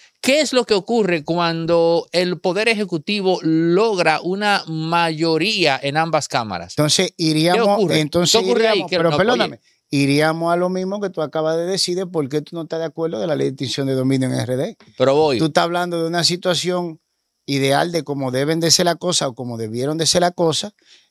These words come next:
Speaker 2: y cuando se plantea, que fue lo que te dije, la, la realidad en República Dominicana, que es sumamente retorcida, tenemos otro escenario totalmente diferente.
Speaker 1: Cuando tú tienes un poder legislativo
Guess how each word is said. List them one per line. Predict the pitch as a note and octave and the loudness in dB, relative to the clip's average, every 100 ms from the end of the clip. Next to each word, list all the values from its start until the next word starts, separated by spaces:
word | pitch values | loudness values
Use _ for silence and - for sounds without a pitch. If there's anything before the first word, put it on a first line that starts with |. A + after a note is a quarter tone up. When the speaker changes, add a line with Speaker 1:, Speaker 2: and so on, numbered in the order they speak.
| _ | _
Speaker 2:
y | G#3+ | -4
cuando | A3 G#3 F#3 | 0 2 2
se | F3 E3 | 2 2
plantea, | E3 C#3+ E3+ F#3+ D#3+ | 0 2 2 2 2
que | C#3+ A#2 | -2 0
fue | D3+ | 0
lo | |
que | E3 | 2
te | E3+ | 2
dije, | E3 D3+ C3+ | 2 2 2
la, | B2+ B2 - | 0 -2 -4
la | C3 A#2 | -4 -2
realidad | B2 A2 A2+ C3 F3+ | -2 -4 0 2 2
en | |
República | G3+ G3 G3+ G3+ G3+ | 0 0 -2 0 0
Dominicana, | G3+ G3+ G3+ F#3+ F#3 F3 C#3 | 2 0 -2 2 2 2 0
que | |
es | A#2+ | -2
sumamente | - D3+ D#3+ D#3+ E3 | -2 0 0 0 0
retorcida, | D#3+ D#3 G3+ - F#3+ A#3 - - - - _ | 0 0 0 2 2 0 -6 -18 -20 -20 _
tenemos | C3+ C#3+ E3 - - _ _ | 0 2 0 -4 -12 _ _
otro | D3+ E3+ F3+ | 0 2 2
escenario | D3+ D3 D3 E3+ C#3+ | 2 2 2 2 0
totalmente | C3+ C#3 C#3 D3 C3+ B2 | -2 -2 -2 -4 -4 -4
diferente. | A2+ G#2 G#2+ G3 | -6 -6 -6 -2
Speaker 1:
Cuando | A#2 B2 B2+ | -2 0 -4
tú | A#2+ D#3+ F#3+ G3 G3 - _ | -2 -2 -2 -2 -6 -12 _
tienes | C#3 C#3 D3+ C3+ A2+ G#2+ - - | -8 0 0 0 -2 -4 -6 -4
un | A2+ B2+ B2+ B2+ A2+ | -4 -2 -2 -4 0
poder | A2 G#2+ A2+ B2 C3+ - | 0 2 2 2 0 -4
legislativo | G#2 G#2 G2 G#2+ - G2+ F#2 A2+ B2 G2 F2 G2 | -6 -4 -4 -6 -6 -4 -4 -4 -6 -4 -6 -10